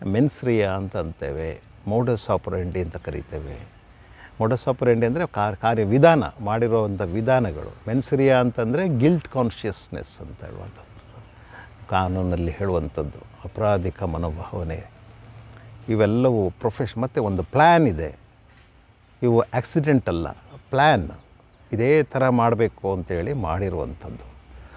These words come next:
ಯಾವುದೇ ಸಾಕ್ಷ್ಯಗಳು ಇಲ್ಲದ ಹಾಗೆ ಒಂದು ವ್ಯವಸ್ಥೆ ನೋಡ್ಕೊಂಬಿಟ್ಟಿದೆ ಅಂತ ಅಂದ್ಕೊಳ್ಬಾರ್ದು. ಸಾಕ್ಷಿಗಳು ಇದ್ದಾವೆ, ಇವಿಷ್ಟೇ ಸಾಕ್ಷಿಗಳಲ್ಲ. ಯಾವುದು?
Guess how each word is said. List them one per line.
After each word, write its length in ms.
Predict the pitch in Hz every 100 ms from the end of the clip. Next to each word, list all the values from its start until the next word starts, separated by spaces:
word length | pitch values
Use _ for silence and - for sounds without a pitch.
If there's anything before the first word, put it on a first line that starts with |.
| - - -
ಯಾವುದೇ 440 | 110 113 147 147 139
ಸಾಕ್ಷ್ಯಗಳು 880 | - 117 - - 147 127 131 131 - 120
ಇಲ್ಲದ 320 | 120 135 127
ಹಾಗೆ 760 | 107 101 104 95 110 156 165 - - - - - - -
ಒಂದು 280 | 123 127 117
ವ್ಯವಸ್ಥೆ 540 | 107 127 147 - 139
ನೋಡ್ಕೊಂಬಿಟ್ಟಿದೆ 800 | 123 101 87 95 85 76 71 - - - - - - - - - - - - - -
ಅಂತ 320 | 117 139 -
ಅಂದ್ಕೊಳ್ಬಾರ್ದು. 1040 | 165 139 127 131 - 156 139 110 - - - - - - - -
ಸಾಕ್ಷಿಗಳು 720 | 120 127 - 147 131 131 143 -
ಇದ್ದಾವೆ, 460 | 135 143 135 80 - - -
ಇವಿಷ್ಟೇ 500 | 123 123 139 - 208
ಸಾಕ್ಷಿಗಳಲ್ಲ. 720 | 196 143 - - 131 117 104 107 87 - - - - - - - - -
ಯಾವುದು? 520 | 110 107 104 120 123